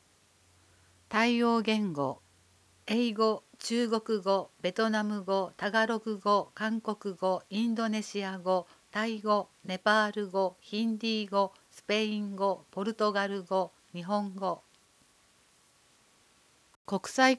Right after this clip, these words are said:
交流ふれあいフェスタ。国際理解や多文化共生への理解を深めるため、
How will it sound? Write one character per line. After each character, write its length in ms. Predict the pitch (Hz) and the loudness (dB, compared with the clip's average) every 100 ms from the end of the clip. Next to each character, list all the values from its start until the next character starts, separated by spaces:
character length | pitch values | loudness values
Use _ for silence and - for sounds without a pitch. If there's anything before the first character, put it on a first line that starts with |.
| - | 4
交 220 | 247 247 | 6 6
流 220 | 165 156 | 4 -2
ふ 140 | 139 180 | -2 2
れ 180 | 214 226 | 6 6
あ 80 | |
い 80 | 226 | 6
フ 140 | - 214 | 4 0
ェ 60 | |
ス 140 | - - | -2 -8
タ。 240 | 123 - _ _ _ _ _ _ _ _ _ 190 | -10 -10 _ _ _ _ _ _ _ _ _ -6
国 120 | 180 | -6
際 300 | - 262 269 | 0 4 4
理 100 | 262 | 2
解 300 | - 247 202 | 2 2 2
や 240 | 170 160 - | 0 0 -2
多 140 | 175 | -2
文 200 | 233 254 | 0 0
化 160 | 247 233 | 0 0
共 280 | 233 226 220 | 2 0 0
生 300 | 226 220 214 | 0 0 0
へ 40 | |
の 140 | 185 | 0
理 100 | 165 | -4
解 300 | 214 254 220 | 0 2 2
を 60 | 170 | -2
深 200 | - 202 | -4 -2
め 140 | 202 | -2
る 80 | 180 | -4
た 160 | - 151 | -4 -4
め、 220 | 143 | -4